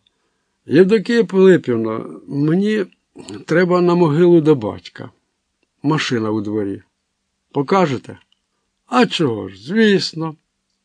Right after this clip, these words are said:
Може, Тетяни дочекаєшся? Вона має прийти. В інституті зранку документи розбирають, була в приймальній комісії, то й досі клопоти». «В якому інституті?»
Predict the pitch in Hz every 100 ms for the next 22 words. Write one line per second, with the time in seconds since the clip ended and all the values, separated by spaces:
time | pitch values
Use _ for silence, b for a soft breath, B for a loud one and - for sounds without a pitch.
0 | _ _ 175 196 196 214 185 214 208 151
1 | 113 131 127 135 123 110 101 101 - 117
2 | _ _ _ _ _ _ 185 190 165 151
3 | 147 131 160 156 - 113 110 _ _ _
4 | _ - 220 190 - 226 - 180 175 175
5 | 156 156 160 156 143 151 143 b b b
6 | 170 196 196 180 135 123 120 127 131 110
7 | 117 123 113 110 110 - - 147 156 143
8 | 131 139 135 139 127 127 127 131 113 113
9 | - 117 107 b b - 262 208 247 208
10 | 175 - 127 120 107 104 - - _ _
11 | _ _ _ _ _ 147 214 220 180 139
12 | 127 - 127 - 101 95